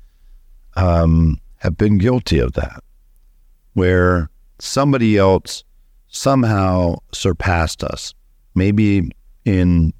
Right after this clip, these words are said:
grade school, high school, college. They surpassed us in terms of their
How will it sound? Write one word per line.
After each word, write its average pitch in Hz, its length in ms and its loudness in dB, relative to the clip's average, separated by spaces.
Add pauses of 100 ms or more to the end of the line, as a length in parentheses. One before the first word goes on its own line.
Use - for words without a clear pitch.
(120)
grade 90 320 0
school, 87 640 0 (300)
high 87 220 -2
school, 85 580 0 (380)
college. 85 760 0
They 85 220 2
surpassed 85 760 -4
us 87 260 0
in 87 140 2
terms 82 340 -2
of 71 120 -2
their 85 320 0